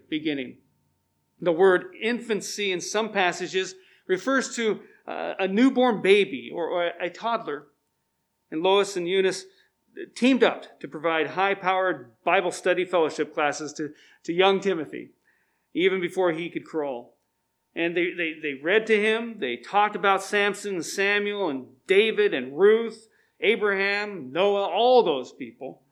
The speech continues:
They did everything they could to provide Timothy with the opportunity to learn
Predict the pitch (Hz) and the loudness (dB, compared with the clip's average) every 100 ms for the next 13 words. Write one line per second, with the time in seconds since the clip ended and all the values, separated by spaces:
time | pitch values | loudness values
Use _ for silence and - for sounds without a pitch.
0 | _ _ _ _ _ _ 156 156 226 247 | _ _ _ _ _ _ -4 0 2 6
1 | 262 262 214 240 226 220 220 233 220 214 | 6 4 0 0 2 0 2 4 4 4
2 | 175 165 190 185 208 202 185 180 156 165 | 0 4 4 4 -2 -2 -4 -4 0 0
3 | 190 - 196 190 180 147 175 170 | 0 -2 -2 -2 -2 -2 -2 -4